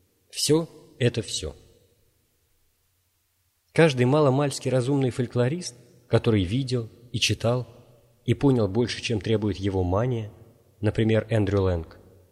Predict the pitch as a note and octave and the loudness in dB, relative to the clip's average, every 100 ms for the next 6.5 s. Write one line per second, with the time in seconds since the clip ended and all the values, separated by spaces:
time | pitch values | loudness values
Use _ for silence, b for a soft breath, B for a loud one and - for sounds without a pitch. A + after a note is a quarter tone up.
0 | _ - A#2 G#2+ A#2 D3 D#3 - B2 B | _ 2 2 4 2 2 -2 -6 -8 B
1 | B - B2 - - A#2+ B2 D3 C3 A#2 | B -2 0 0 0 2 4 4 0 0
2 | A2 A2 B2 - A2+ G#2 A2 G2 A2 A2+ | 2 2 0 -4 -2 4 6 6 6 4
3 | F#2 G2+ - F#2 D#2 - - - _ _ | 0 -4 -6 -6 -6 -12 -18 -20 _ _
4 | _ _ _ _ _ _ _ _ _ _ | _ _ _ _ _ _ _ _ _ _
5 | _ _ _ _ _ _ G#2+ G#2+ D3+ D3+ | _ _ _ _ _ _ 0 2 2 2
6 | D3+ C#3+ C#3+ A2 | 2 0 0 -2